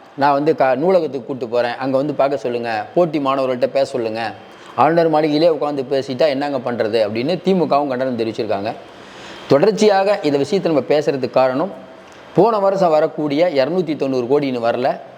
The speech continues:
இந்த வருஷம் கொடுக்கக்கூடிய ஒரு முந்நூற்றம்பது கோடி வரல.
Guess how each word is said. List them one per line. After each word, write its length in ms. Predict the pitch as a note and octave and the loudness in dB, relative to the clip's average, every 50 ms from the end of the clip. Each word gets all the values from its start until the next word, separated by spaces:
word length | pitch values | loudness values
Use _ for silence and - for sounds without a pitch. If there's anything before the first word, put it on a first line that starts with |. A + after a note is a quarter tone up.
| - - - - - - | -20 -20 -20 -20 -4 0
இந்த 220 | D3 E3 G#3+ A#3 | 2 4 4 4
வருஷம் 380 | G#3 G#3+ G3+ F3 G3 F#3 D#3+ E3 | 2 2 0 0 -2 0 0 0
கொடுக்கக்கூடிய 380 | D#3+ E3 E3 C#3 D3 D3 D3 F3 | 0 0 0 0 0 -2 0 0
ஒரு 160 | F3+ D3+ C3 | 0 -2 -2
முந்நூற்றம்பது 640 | C3+ D3+ F3 G3+ A3 G#3 D#3 E3 D3 C3 B2 A2+ G#2+ | -2 -2 0 0 0 0 0 0 0 0 -2 0 0
கோடி 200 | B2+ D3 C#3 A2+ | 0 0 0 0
வரல. 240 | G#2 G#2+ A2 A2 | 0 -2 -2 -2